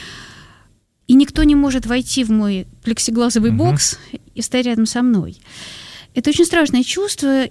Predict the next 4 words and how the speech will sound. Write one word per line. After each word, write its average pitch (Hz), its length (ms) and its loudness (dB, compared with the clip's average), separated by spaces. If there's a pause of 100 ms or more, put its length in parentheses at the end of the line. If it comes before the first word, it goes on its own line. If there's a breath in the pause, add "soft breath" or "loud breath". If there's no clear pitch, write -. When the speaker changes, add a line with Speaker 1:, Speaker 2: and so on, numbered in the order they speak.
(120)
Speaker 1:
и 262 420 0 (1500 loud breath)
мне 240 280 4
кажется, 294 340 0
что 262 640 -2